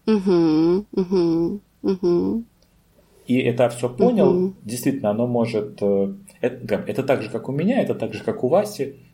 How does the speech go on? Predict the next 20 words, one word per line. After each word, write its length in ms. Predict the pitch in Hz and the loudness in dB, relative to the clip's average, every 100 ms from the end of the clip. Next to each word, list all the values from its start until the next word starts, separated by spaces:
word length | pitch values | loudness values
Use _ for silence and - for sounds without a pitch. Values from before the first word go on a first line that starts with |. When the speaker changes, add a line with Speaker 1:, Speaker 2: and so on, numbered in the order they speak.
| - | -6
Speaker 2:
это 160 | 123 | -6
так, 140 | 117 110 | -4 -4
как 120 | 104 | -4
в 20 | |
книжке 280 | 107 95 - | -4 -6 -8
было 140 | 71 76 | -12 -12
написано. 540 | 78 - - - - - _ _ _ _ _ _ _ - | -14 -16 -16 -18 -20 -20 _ _ _ _ _ _ _ -2
Speaker 1:
Мгм, 1080 | 196 196 170 190 185 180 175 175 175 180 202 | 2 2 2 2 4 4 4 4 2 0 0
мгм. 760 | 190 185 196 180 175 175 185 214 _ _ | -2 0 2 2 2 2 0 -4 _ _
Speaker 2:
И 120 | - | -6
вот 180 | 104 110 | -4 -2
в 40 | 123 | -2
этом, 240 | 120 113 - - | -2 -6 -10 -6
а, 140 | 180 175 _ - | -6 -6 _ -6
а, 300 | 101 104 104 - - _ | -2 0 -2 -10 -20 _
«понял», 580 | 196 254 240 117 104 - - | 0 0 2 0 -2 -10 -18
как 200 | - 117 | -8 -6
бы 340 | 113 117 113 - _ _ | 0 0 0 -6 _ _
произошло 640 | 123 120 113 113 - 180 | -2 -2 -2 -6 -2 -2
некоторое, 920 | 139 135 127 139 - 127 120 120 117 | 0 -2 -2 -6 -2 -2 0 -2 -4